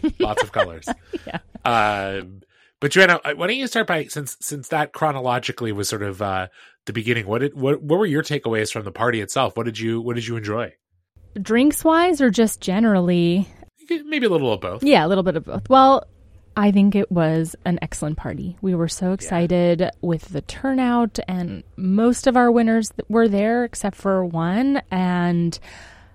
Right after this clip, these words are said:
Speaker 1: um, it was so nice to see them in person and to be able to celebrate them, and then to drink many of their beverages. So we had some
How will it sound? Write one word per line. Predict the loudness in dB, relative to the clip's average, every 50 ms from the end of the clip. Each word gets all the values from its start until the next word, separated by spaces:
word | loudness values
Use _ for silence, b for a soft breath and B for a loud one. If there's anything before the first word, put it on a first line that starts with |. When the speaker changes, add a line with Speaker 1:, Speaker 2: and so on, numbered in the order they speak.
| -6
Speaker 1:
um, | -2 -2 0 0 0
it | -2 -2
was | -2 -2
so | -4 -2 0 0 2
nice | 2 2 0 -2
to | -4 -8
see | -6 -4 -2 -2
them | -2 -2 -4
in | -4 -6
person | -8 -4 0 0 0 0 0 0 2 2
and | 2 2 0 -2 -4 -6
to | -4 -2 0 0 0 0
be | 0 0 0
able | 0 -2
to | -4 -4 -6
celebrate | -2 0 0 2 2 2 2 0 0 0
them, | 0 -2 0 0
and | 0 0 2 2
then | 2 2 2 0
to | -2 -2 -2 0 0 0
drink | 0 0 0 0 2 2 0 -2 -2
many | 0 0 2 0 0 0
of | -2 -4 -2
their | 0 0 0 0
beverages. | 0 0 0 2 2 2 2 2 0 -2 -2 -2 -4 -6
So | -6 -4 -2 0
we | 0 2 0 0
had | 0 0 -2 -2 -2 -4
some | -6 -8 -6 -4 -4 -2 -2 -2 -2 -4 -6